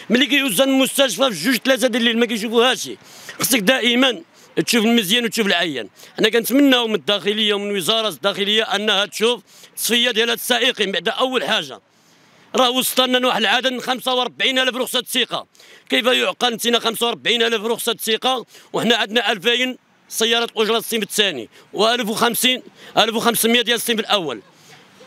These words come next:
وخمسة وأربعين ألف. يعني غير لا عملتي هيدا ولا هيدا كتجبر عشرة كيتسناو خصهم يخدموا. كنتمنى الوقوف ديال رخصه الثقه ما تبقاش يتعدل. اه، وقف هادشي هدايا، لان كنعطيو فرصه للنقل السري، كنعطيو فرصه للتطبيقات الذكيه.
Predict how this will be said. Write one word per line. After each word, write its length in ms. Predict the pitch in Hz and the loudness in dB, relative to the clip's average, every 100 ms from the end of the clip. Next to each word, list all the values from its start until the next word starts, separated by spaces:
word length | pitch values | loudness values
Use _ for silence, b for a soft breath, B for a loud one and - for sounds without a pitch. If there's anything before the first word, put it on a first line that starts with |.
| - | 0
وخمسة 440 | 208 214 269 - 277 | 2 2 0 2 2
وأربعين 480 | 269 - 233 269 | 2 0 0 2
ألف. 240 | 262 247 220 | 2 2 2
يعني 320 | 254 233 262 | 0 0 -2
غير 160 | 240 285 | -2 0
لا 80 | |
عملتي 400 | 220 254 - 254 | 0 0 0 0
هيدا 180 | 240 240 | 0 2
ولا 280 | 262 254 220 | 0 2 0
هيدا 160 | 240 269 | 0 -2
كتجبر 360 | 254 170 254 | -2 -2 -2
عشرة 400 | 220 240 247 262 | 0 0 0 -2
كيتسناو 460 | 269 254 - 254 254 | -2 -4 -2 0 -2
خصهم 220 | - 247 | -2 -2
يخدموا. 400 | 233 214 151 110 - B B B B B - | 0 -2 -4 -10 -12 B B B B B 0
كنتمنى 520 | 247 - 269 277 277 | 2 4 4 4 4
الوقوف 440 | 262 262 - 285 | 4 2 2 0
ديال 220 | 202 262 | 2 2
رخصه 220 | 254 - 254 | 0 0 -4
الثقه 360 | - 240 247 | -2 -2 0
ما 100 | 247 | 0
تبقاش 280 | 214 - 254 | 0 -2 -2
يتعدل. 520 | 226 - 180 127 117 - - | -2 -2 -4 -4 -12 -12 0
اه، 160 | 269 254 | 0 2
وقف 380 | 269 - 262 | 0 2 0
هادشي 340 | 220 - 214 196 | 0 0 0 0
هدايا، 280 | 160 127 95 B B B | -2 -10 -12 B B B
لان 240 | 240 277 285 | 0 2 4
كنعطيو 320 | 277 - 277 | 2 0 -2
فرصه 340 | 226 262 254 | 0 0 2
للنقل 260 | 254 254 240 | 2 0 0
السري، 500 | 233 247 247 165 107 B B B - | -4 0 0 -2 -8 B B B -2
كنعطيو 280 | 233 247 285 | 0 2 2
فرصه 280 | 269 - | 2 0
للتطبيقات 500 | 269 - 220 262 262 | -2 -2 -2 0 0
الذكيه. 580 | 175 226 - 262 226 131 | 0 -2 0 0 0 -2